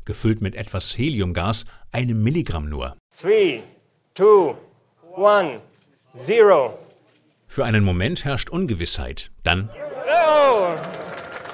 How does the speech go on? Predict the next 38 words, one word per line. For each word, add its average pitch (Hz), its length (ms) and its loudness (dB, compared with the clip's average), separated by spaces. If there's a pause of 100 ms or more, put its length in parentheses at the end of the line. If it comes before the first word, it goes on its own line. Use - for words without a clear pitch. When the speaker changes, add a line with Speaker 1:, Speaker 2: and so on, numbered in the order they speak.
(400)
Speaker 2:
there 240 180 -2
was 262 220 2
a - 20 2
plasma. 233 400 0 (1200)
Ist 180 120 -6
es 196 100 -4
nicht 202 160 -2
schön? 180 240 0 (1120)
Speaker 1:
Huscht - 240 4
über 120 220 0
einen 123 240 0
der 95 80 0
Bildschirme 120 640 -2
ein 95 200 -6
kurzes - 460 -4
Flackern. 107 460 0 (320)
Die 113 60 -10
Physiker 98 420 -2
jubeln. 90 460 0 (520)
Für - 200 -4
eine 117 160 0
Zehntelsekunde 165 800 -2
hat 107 100 -4
sich 104 140 -8
das - 200 -6
Helium 139 360 0
auf - 240 -8
eine 147 200 -2
Million 117 400 0
Grad 107 240 -4
erhitzt 101 380 -2 (240)
und 104 120 -8
ist - 160 -2
zu - 100 -2
einem 104 260 -2
glühenden 120 480 2
Plasma 120 420 0
geworden, 92 500 -2